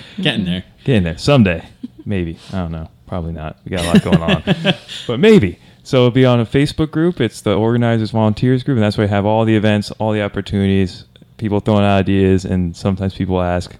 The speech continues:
Speaker 3: "What's vegan in Hanover?" or something like that, too, just to throw questions out there to another group of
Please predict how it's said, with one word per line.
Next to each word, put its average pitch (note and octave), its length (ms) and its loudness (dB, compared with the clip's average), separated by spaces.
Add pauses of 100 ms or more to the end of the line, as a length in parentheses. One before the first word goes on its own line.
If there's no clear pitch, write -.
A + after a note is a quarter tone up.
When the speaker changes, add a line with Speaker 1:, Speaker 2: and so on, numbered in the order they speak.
(140)
Speaker 3:
"What's G#3+ 220 -6
vegan C3+ 260 -4
in D3+ 100 -4
Hanover?" G2+ 560 -6
or G2 80 -2
something G2 280 0
like F2+ 140 -2
that, F2+ 240 -6
too, F2 220 -6
just F2 260 -10
to F2 160 -6 (380)
throw G2 160 0
questions - 340 -6
out F2+ 160 -2
there F2+ 140 -4
to - 120 -16
another F2+ 220 -4
group F2+ 260 -6
of F2+ 160 -2